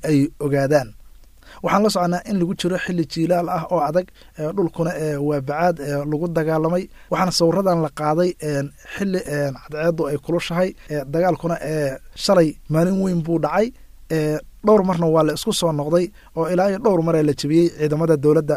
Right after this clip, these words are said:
federaalka ah. Sidaa aawadeed, waxaa sawirada ka muuqata, een, in la qaaday xilli cadceeddu ay kulushahay. Waxaa kaloo sawiradu ay ka turjumayaan in ciidamada xarakada Shabaab al-Mujaahidiin dagaalka ay ku taagroonaadeen.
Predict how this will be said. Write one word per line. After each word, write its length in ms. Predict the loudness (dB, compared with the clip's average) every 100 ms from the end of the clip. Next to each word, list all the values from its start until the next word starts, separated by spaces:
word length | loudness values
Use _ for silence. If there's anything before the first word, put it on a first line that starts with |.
| -4
federaalka 520 | -2 2 2 0 -6
ah. 100 | -10 -12 -20 -20
Sidaa 280 | -10 2 4
aawadeed, 300 | 6 6 4
waxaa 200 | 2 -2
sawirada 360 | 0 0 0 -2
ka 120 | -2
muuqata, 420 | -2 0 0 0 -2 -4 -20 -8
een, 260 | -4 -2 -4 -8
in 100 | -2 0
la 80 |
qaaday 420 | 0 0 0 2 0 -4 -20
xilli 220 | -8 -2 -2
cadceeddu 440 | -2 2 2 2
ay 160 | 0 0
kulushahay. 540 | -2 -2 -2 -2 -6 -10 -20 -20 -20 -20 -20 -20 -20 -20 -4
Waxaa 240 | 2 4
kaloo 140 | 4 2
sawiradu 320 | 2 2 2
ay 100 | 2
ka 100 | 0 -2
turjumayaan 560 | -4 -4 -2 0 0
in 80 | 0
ciidamada 340 | 0 2 2 0
xarakada 340 | -2 -2 -4
Shabaab 260 | 0 0 0
al-Mujaahidiin 520 | -2 -2 -4 -2 -2
dagaalka 320 | 0 0 0 -4
ay 60 |
ku 140 | -4 -2
taagroonaadeen. 680 | -4 -2 -4 -2 0 0